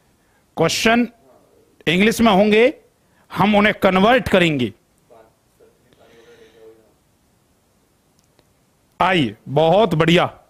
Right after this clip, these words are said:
सर, क्या ये क्लास लेना जरूरी है? क्योंकि मैंने प्रबल पर बैच लिए हैं। राजपूत सिंह,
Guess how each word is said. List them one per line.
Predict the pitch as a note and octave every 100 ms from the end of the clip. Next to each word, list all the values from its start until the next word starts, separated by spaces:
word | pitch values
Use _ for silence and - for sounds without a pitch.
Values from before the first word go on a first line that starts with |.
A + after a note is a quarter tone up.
| _ _ _ _ _ _ _ _ - - - _ _ _ _ _ _ _ _ _ _ _ _ _ -
सर, | - - F3
क्या | - _ - D#3+ E3 F3 F3+ - _ _ - _ _ _ _ -
ये | C#3 D3 -
क्लास | C#3 C#3+ D#3+ -
लेना | C#3 D3 D3
जरूरी | A2+ B2 C3+ F3
है? | C#3 E3+
क्योंकि | - C#3+ C3+ D3+
मैंने | C3 C3+ C#3 D3+
प्रबल | D#3+ - C3+ C#3+
पर | C#3+ D3+
बैच | C3+ A#2 C3 -
लिए | A2+ B2+ E3+ E3+
हैं। | B2 G2+ _ _ _ _ _ _ _ _ _ _ _ C3+
राजपूत | C#3+ D#3 C3 G3+ G3+
सिंह, | - G#3 C#4